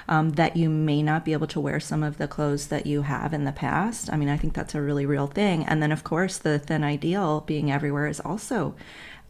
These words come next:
just so in our faces all the time. So first, I think, is acknowledging those things. Um, and then we do what we can, right? So, of course, there's curating your Instagram feed, you know, making sure that you are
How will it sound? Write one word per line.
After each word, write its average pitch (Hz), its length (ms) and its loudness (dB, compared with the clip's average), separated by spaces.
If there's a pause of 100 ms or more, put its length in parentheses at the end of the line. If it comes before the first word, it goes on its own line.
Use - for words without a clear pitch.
(200)
just - 540 -2
so - 460 -2
in 175 100 2
our 160 120 0
faces 160 500 -4
all 160 220 0
the 165 100 0
time. 165 340 0
So - 160 0
first, 240 360 2
I 160 100 6
think, 165 220 2
is 151 120 2
acknowledging 151 600 2
those 139 180 2
things. 139 380 0 (580)
Um, 202 240 8
and 226 180 10
then 269 160 8
we 359 140 6
do 190 300 4
what 226 180 2
we 175 80 4
can, 180 400 2
right? 160 340 2
So, 147 220 2
of 151 140 0
course, 156 320 -2
there's 151 320 -2
curating 151 560 0
your 143 100 0
Instagram 147 580 -2
feed, 143 600 2 (340)
you 160 140 4
know, - 440 0 (100)
making 165 640 2
sure 143 440 2
that 143 160 2
you 147 180 2
are 139 260 -2